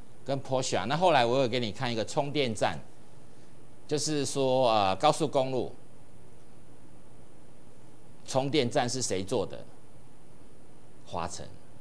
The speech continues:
那请问华城先前是做什么的？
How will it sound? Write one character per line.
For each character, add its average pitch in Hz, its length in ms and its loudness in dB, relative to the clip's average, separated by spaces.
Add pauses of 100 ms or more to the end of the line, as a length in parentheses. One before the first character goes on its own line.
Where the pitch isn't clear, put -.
(1000)
那 233 100 6
请 240 180 4
问 226 80 10
华 180 260 12
城 175 220 6
先 220 320 10
前 151 220 4
是 185 180 6
做 190 260 10
什 113 240 4
么 85 200 -2
的？ 73 240 -4